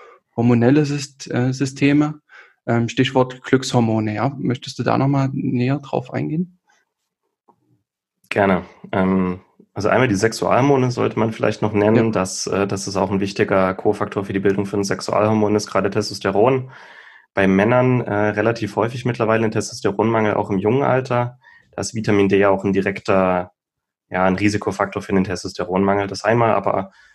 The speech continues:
Speaker 2: wenn du sagst Glückshormone, wir haben ja zwei wichtige Glückshormone, das, das Dopamin, das ist unser, äh, ich habe im Lotto gewonnen Glückshormon oder unser Fußball-Glückshormon und das Serotonin ist eher unser Zufriedenheitshormon, das ist eher so die, die Grundstimmung. Und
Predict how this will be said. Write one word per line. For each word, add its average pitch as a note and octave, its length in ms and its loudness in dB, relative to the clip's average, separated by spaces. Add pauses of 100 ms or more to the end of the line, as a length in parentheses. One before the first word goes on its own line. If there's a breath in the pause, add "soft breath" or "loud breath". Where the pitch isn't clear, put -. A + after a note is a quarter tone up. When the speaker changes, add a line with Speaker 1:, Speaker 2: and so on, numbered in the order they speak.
(280 soft breath)
Speaker 2:
wenn G#2+ 80 -6
du G2+ 60 2
sagst G2+ 300 -2
Glückshormone, A#2 840 2
wir G2+ 180 -2
haben G#2 100 4
ja A2 80 4
zwei G#2 280 0
wichtige G#2 320 -4
Glückshormone, G#2+ 540 0
das, G2 340 -4
das G2 180 -4
Dopamin, A#2+ 520 2
das G2 140 0
ist G#2 160 -6
unser, F#2+ 480 0 (180)
äh, F#2 40 -2
ich F#2+ 100 -6
habe G2+ 120 -4
im G2 80 0
Lotto B2 260 2
gewonnen A#2+ 320 0
Glückshormon A#2 680 0 (520 loud breath)
oder G2+ 180 2
unser F#2+ 220 2
Fußball-Glückshormon A2 1040 2
und F#2+ 100 -2
das F#2+ 100 -2
Serotonin G#2 520 0
ist G2 120 0
eher F#2+ 160 2
unser F#2 380 2 (320 soft breath)
Zufriedenheitshormon, F#2 880 0
das F2+ 100 -6
ist F#2 80 -6
eher F#2 140 2
so F#2+ 100 0
die, F#2 340 -2
die G2 100 -10
Grundstimmung. F2+ 760 0 (280)
Und F#2 460 0